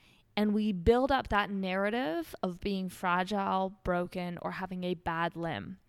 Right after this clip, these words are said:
So these are things that we hear over and over again. There is no bad limb. <laughs> You certainly can have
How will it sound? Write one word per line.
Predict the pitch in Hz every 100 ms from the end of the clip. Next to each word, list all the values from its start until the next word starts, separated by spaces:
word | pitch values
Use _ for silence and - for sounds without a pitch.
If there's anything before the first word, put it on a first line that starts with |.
| - -
So | - 202
these | 190 233
are | 294 285
things | 247 226
that | 202 196
we | 196
hear | 180 190 185 -
over | 185 180
and | 190 185
over | 185 190
again. | 175 160 143 165
There | 180 185
is | 180 - 202
no | 190 208 208 -
bad | - 175 180
limb. | 180 165 165 269 - - -
<laughs> | 262 214 - - - 311 -
You | 190
certainly | 190 - 202 202 202
can | 208
have | 180 185 175 175